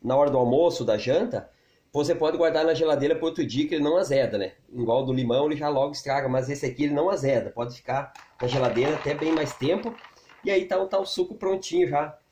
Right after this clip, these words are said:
de butiá, né? Dá o seu comentário aí, se inscreve no canal Amarante Vídeos, dá o seu like,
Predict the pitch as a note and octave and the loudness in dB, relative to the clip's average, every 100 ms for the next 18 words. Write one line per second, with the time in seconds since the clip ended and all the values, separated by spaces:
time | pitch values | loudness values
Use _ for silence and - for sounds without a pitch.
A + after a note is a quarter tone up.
0 | _ _ C#3+ D#3 D#3+ A#2+ G2+ A2+ B2+ _ | _ _ -4 0 0 0 0 -2 -6 _
1 | _ _ _ _ _ _ _ - D#3 F3 | _ _ _ _ _ _ _ -2 0 2
2 | - C#3+ C3 C#3+ C#3 D3+ F3+ - - C#3+ | 2 0 0 0 2 2 0 -2 -2 -2
3 | D3 C3+ C3 B2+ D3 C#3 C#3 B2+ G#2+ D#3 | 0 -2 -2 0 0 0 0 -4 -2 -2
4 | D#3+ D#3+ - C3+ C#3+ C3 A2+ C3+ D#3+ - | -2 -8 -4 -2 0 -2 0 0 -2 -6
5 | D3 | -20